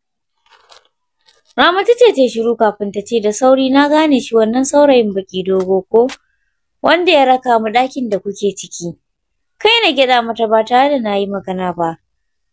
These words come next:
Ramatu kuwa miƙewa ta yi, jiki na rawa ta iso kusa da ni tana faɗin, "Gaya min na ji. Ya ce yana son ki ne?"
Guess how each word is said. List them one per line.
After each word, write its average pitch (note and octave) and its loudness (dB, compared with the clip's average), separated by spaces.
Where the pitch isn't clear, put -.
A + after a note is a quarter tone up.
Ramatu E4 2
kuwa F#4 4
miƙewa C#4+ 2
ta A3 -6
yi, G#3+ -2
jiki G#3+ -4
na C4 2
rawa G3 0
ta F#3+ -10
iso F#3 -6
kusa F#3 -2
da F#3+ 0
ni F#3+ -2
tana A3 -2
faɗin, G3+ -2
"Gaya A#3+ 4
min D4 4
na G3 -2
ji. F3 -10
Ya D4 2
ce F#4 0
yana D#4 2
son C#4 2
ki A#3 -4
ne?" A#3 -2